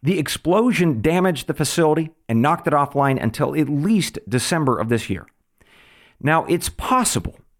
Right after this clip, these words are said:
that this transfer line could have corroded over time, or the metal just failed.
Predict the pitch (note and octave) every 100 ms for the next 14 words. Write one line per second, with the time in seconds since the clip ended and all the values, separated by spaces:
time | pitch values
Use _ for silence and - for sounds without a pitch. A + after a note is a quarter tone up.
0 | - A#2+ B2+ A2+ D3 F#3 - - F3+ F3
1 | - C#3 B2+ A#2+ A2+ D#3+ C3+ A#2 - -
2 | D3 D#3 F3 D3 C3+ - A#2 A2+ - D#3+
3 | B2+ C#2 C#2+ G2 G2 G2 G#2 B2+ A#2+ F#2
4 | G2 - - - B2+ - -